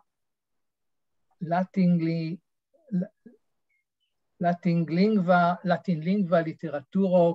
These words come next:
kaj psikologio. Aplikita al religio de Universitato de Torino, Italio.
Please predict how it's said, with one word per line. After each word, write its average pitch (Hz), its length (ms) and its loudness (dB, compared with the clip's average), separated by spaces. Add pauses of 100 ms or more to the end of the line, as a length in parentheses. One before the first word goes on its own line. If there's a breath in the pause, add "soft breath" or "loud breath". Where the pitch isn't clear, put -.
kaj 151 240 -8
psikologio. 139 760 -10 (1120)
Aplikita 208 720 -4 (500)
al 170 200 0 (100)
religio 151 640 -6 (580)
de 170 160 -12
Universitato 156 1000 -4
de 147 180 -10
Torino, 160 460 0
Italio. 139 500 -10